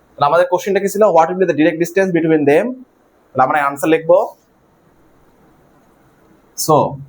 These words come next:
direct distance between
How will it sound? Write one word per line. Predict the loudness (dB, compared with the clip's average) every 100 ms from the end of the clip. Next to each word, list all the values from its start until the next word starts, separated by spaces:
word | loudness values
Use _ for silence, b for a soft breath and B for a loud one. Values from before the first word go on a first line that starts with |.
| _ _ _ _ _ _ _ _ _ _ -20 -18 -18 -20 -20 _ _ _ -20 -20 -4
direct | 0 2 0 -2
distance | -6 -6 -10 -10 -16 -18 _ _ _ _ _ _ _ _ _ _ _ _ _ _ _ _ _ _ _ _ _ _ _ _ _ _ _ _ _ _ _ _ _
between | 0 2 0